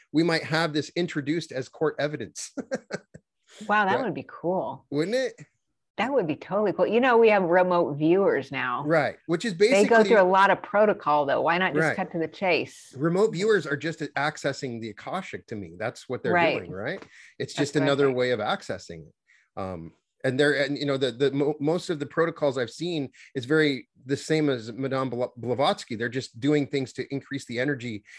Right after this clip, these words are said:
Speaker 1: in their body through breathing techniques, which is bringing in the astral light. And then they just, you know, focus and concentrate on one particular thing. So, yeah, I mean, uh,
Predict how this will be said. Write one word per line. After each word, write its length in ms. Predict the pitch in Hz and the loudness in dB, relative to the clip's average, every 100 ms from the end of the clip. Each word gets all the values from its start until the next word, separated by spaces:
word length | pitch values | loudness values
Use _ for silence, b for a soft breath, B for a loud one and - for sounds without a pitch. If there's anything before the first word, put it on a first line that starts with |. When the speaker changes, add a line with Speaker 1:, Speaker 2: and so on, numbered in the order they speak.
| B - | B -8
Speaker 1:
in 40 | |
their 100 | 120 | -6
body 320 | 110 127 131 131 | -2 0 -2 -4
through 160 | 123 | -6
breathing 400 | 101 127 175 175 | -2 0 0 0
techniques, 520 | 143 120 - 107 104 | -2 -4 -4 -10 -8
which 160 | 120 120 | -10 -8
is 160 | 120 110 | -10 -8
bringing 420 | 107 139 147 135 | -2 0 2 0
in 100 | 135 | 0
the 100 | 127 | -2
astral 420 | 131 131 - 120 | -2 -6 -4 -4
light. 360 | 120 170 143 - B B B | 0 0 0 -4 B B B
And 220 | - 127 127 | -6 -6 -8
then 240 | 120 131 135 | -8 -2 -2
they 140 | 135 | -2
just, 240 | 127 127 | -4 -8
you 60 | 127 | -4
know, 140 | 120 | -4
focus 500 | 123 - 135 127 135 | -4 -2 -2 -2 -6
and 100 | 123 | -8
concentrate 600 | - 131 143 135 123 131 | -6 -4 -4 -6 -6 -4
on 140 | 117 117 | -2 -2
one 140 | 120 | -4
particular 480 | 120 113 120 117 110 | -4 -6 -6 -4 -6
thing. 320 | - 156 190 | -2 -2 -2
So, 180 | - 135 | -2 -2
yeah, 320 | 120 127 190 - - | 0 0 -2 -6 -10
I 60 | |
mean, 240 | 117 120 107 b b b b _ _ | -8 -8 -12 b b b b _ _
uh, 280 | 113 110 104 | -4 -2 -2